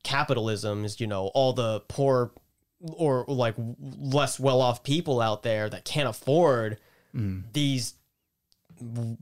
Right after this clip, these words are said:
Speaker 1: better maintained and better raised meats don't really have a choice in it. And that's what keeps feeding the, the system of it all. But
Speaker 2: Yeah.
Speaker 1: for me, at least, we have, all of our meats have to be kosher. And so when they're kosher, we know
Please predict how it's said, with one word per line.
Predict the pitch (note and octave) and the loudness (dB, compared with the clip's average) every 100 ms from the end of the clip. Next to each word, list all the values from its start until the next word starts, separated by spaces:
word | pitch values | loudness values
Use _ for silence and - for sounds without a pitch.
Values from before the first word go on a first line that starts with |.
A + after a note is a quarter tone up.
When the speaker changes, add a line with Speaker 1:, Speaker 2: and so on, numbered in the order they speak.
| - | -4
Speaker 1:
better | D3 D3 C#3+ | 0 2 4
maintained | C3+ C3+ C3+ - C#3+ C#3 C3 B2 A#2 | 4 4 2 0 0 2 2 0 -2
and | A#2 G#2+ | -2 0
better | B2+ B2+ | 0 2
raised | A2+ B2+ B2 A#2 A#2 - _ _ | 2 2 2 -2 -6 -14 _ _
meats | A#2 C#3 E3 B2 - - - | -2 2 2 0 -4 -8 -4
don't | D3 C#3 | -4 -2
really | C#3 A#2+ | -2 -2
have | C#3 | -4
a | A2 | -4
choice | - - F#3 - | -4 0 2 0
in | G#2+ | -4
it. | F#2+ - | -6 -4
And | B2+ | -2
that's | D3 D#3 | -2 -2
what | D3+ - | -4 -2
keeps | - D3 - | -2 -2 -2
feeding | - D3 C3+ C3 B2 - _ _ _ _ _ | -2 0 2 0 -2 -6 _ _ _ _ _
the, | A#2 C3 A#2 A2+ G#2 | -2 0 2 0 -2
the | B2+ | -4
system | - E3 D#3+ D3+ A#2+ | -2 -2 -2 0 0
of | A#2 A2+ | 0 0
it | G#2 | -2
all. | F#2+ G2+ | -2 -2
But | C3+ A#2+ - | -2 -2 -2
Speaker 2:
Yeah. | - G2 F#2 - | -6 -8 -8 -4
Speaker 1:
for | C#3+ C3+ | 0 4
me, | D#3 D#3 C3+ | 4 2 0
at | A#2 | -2
least, | A#2+ A#2+ B2 - - _ _ _ _ _ _ _ _ | -4 -4 -6 -8 -14 _ _ _ _ _ _ _ _
we | F3 C3 C#3+ | -6 0 0
have, | B2+ C3 B2 B2 | 0 2 2 0
all | C3 C3 D3 D#3 | -2 2 4 4
of | C#3+ | 4
our | C3+ | 4
meats | D3+ C#3 - | 4 0 -4
have | B2 A#2+ | -6 -4
to | - | -4
be | A2 A#2 | -6 -4
kosher. | - D3+ - - - | -2 -2 -2 -8 -12
And | G#2 | -6
so | B2+ A2 | -2 -2
when | A#2+ A#2+ | -2 -2
they're | A#2 | -4
kosher, | - F3 F#3 G#2 A2 A2+ | 0 0 0 -2 -4 -2
we | B2+ | 0
know | B2 D3 C#3+ A2+ G#2+ | 4 6 6 2 -2